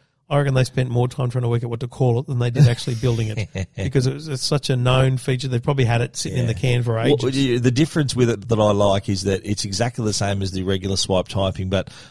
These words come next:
Speaker 2: I love the little animation that you, when you're swiping, that's, that's the, that little Apple touch they give
Speaker 1: Yeah,
Speaker 2: it.
Speaker 1: like a
Speaker 2: That little
Speaker 1: calligraphy
Speaker 2: animation.
Speaker 1: style. Yeah,
Speaker 2: Yeah.
Speaker 1: yeah. Mm.
Speaker 2: It's, uh, that's smart.
Speaker 1: You
Speaker 2: But,
Speaker 1: mentioned
Speaker 2: um,
Speaker 1: dark mode.
Speaker 2: dark mode. Yeah, I'm a, I'm a
Speaker 1: I,
Speaker 2: fan. I don't mind it.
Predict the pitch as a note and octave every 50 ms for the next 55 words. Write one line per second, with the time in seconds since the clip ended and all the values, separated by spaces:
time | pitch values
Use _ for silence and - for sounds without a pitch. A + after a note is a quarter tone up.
0 | - _ _ G2+ G2+ G2+ G#2 A2 A#2 G#2+ G#2+ A2 A2 A#2 A2+ G2+ G2 G2+ G2+ G#2
1 | G2+ F#2+ F#2+ F#2+ G#2+ A#2 - - A#2+ A#2+ A#2 G#2+ - G2+ G2 F#2+ A2 G#2 G2+ G2
2 | - - - G#2 G2+ G2+ G#2 - B2 B2 A2+ G2 - - F#2 G2 G2 F#2 - -
3 | G2+ G2+ G2+ F#2 F2 G#2+ G#2+ G2 - G#2+ A2+ A2 A2 G2+ G2+ G#2 A2+ G#2+ - A2+
4 | G2+ - - G#2+ G#2 - - - A2 G#2 G2+ G2 G2+ C#3 C3+ B2 A#2 A2+ B2+ C3+
5 | C#3 - C#3+ A2+ A2 A#2+ A#2+ C3 - - D3+ D3 - A2+ B2+ B2 A#2 A#2 B2 B2
6 | - C3 B2+ C3 C3 B2+ B2 A#2 A#2 A#2 A2+ G2+ F#2+ F#2 F2+ - A#2+ A2+ A2 A2
7 | G#2+ G2+ - G#2 G2+ - - - A2 G#2+ G#2+ G#2 A2 G#2 - - A2 G#2+ G2 E2+
8 | D2 - - D3+ E3+ F#3+ G3+ - F3+ D#3 C3+ D3 D3 D3 C#3+ - D3+ C#3+ C#3 C#3
9 | C#3+ C3+ B2+ - A#2 G#2 G#2+ C#3 F3+ G#3 G#3+ A3 G#3+ - G#3 G3+ G#3 - G#3+ A3+
10 | A3 G#3+ - D3 E3 D3+ C3+ - G#2+ B2+ C#3+ D#3+ D3+ E3 G#3+ A3+ E3+ F#2 -